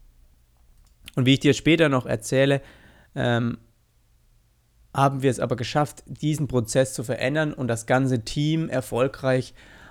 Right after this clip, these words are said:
auf ein neues Werkzeug umzustellen. Und das möchte ich dir so ein bisschen auch heute erzählen. Und das ging aber nicht einfach nur so. Wir mussten auf jeden Fall die Vorteile logisch und verständlich erklären. Und dafür durfte ich auch erstmal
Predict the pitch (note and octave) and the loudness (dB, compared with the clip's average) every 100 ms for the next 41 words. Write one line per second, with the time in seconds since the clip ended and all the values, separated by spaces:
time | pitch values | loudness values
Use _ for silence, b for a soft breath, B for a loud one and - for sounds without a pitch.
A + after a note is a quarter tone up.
0 | - A#2+ A#2 A2 - A#2 B2 B2 C3+ C3+ | -4 0 2 0 -2 0 4 6 6 6
1 | A2 A#2 B2+ - B2 - G#2+ A2 A2+ - | 4 2 2 2 -2 -2 -6 -8 -10 -8
2 | - F2 - A#2 A2+ C3 B2+ A#2+ - A#2+ | -8 -8 -10 -8 -4 -4 -4 -6 -6 -4
3 | A2+ A2 A#2 B2 A2 A2 A#2 A2+ A2 G#2+ | -4 -4 -6 -4 -6 -2 0 0 -2 -4
4 | - A#2+ A2 G#2 A#2 b b b b b | -2 0 0 -2 -8 b b b b b
5 | b b b b A#2 A2 D#3+ F3+ C#3+ C3 | b b b b -2 0 2 4 4 4
6 | C3 B2+ C3 C#3 A#2+ A2 G2+ B2+ D#3+ F3+ | 2 0 -2 0 0 0 -2 0 0 0
7 | F3 C3 B2+ C#3 - C#3+ C3 b b b | -2 -4 -2 -2 -4 -8 -8 b b b
8 | A#2+ C#3 C3+ C3 A#2 G#2+ C#3 C3+ C3+ C3+ | -2 0 2 2 0 0 4 4 4 2
9 | B2+ B2 A#2+ C3+ B2+ C3 B2+ A#2 B2 - | 2 4 4 4 2 -2 -4 -6 -6 -6
10 | - B2 A#2+ B2 - A#2 - B2 A#2 A#2 | -4 -4 -4 -6 -4 -4 -4 -2 0 0
11 | A#2+ b b b b - A#2 A#2+ B2 C#3 | -4 b b b b -8 0 4 4 2
12 | B2 C#3 C3+ - C3 C3+ - C3 B2+ C3 | 0 2 2 0 -2 -2 0 0 2 2
13 | B2+ - C3 B2 B2 | 2 0 -2 0 0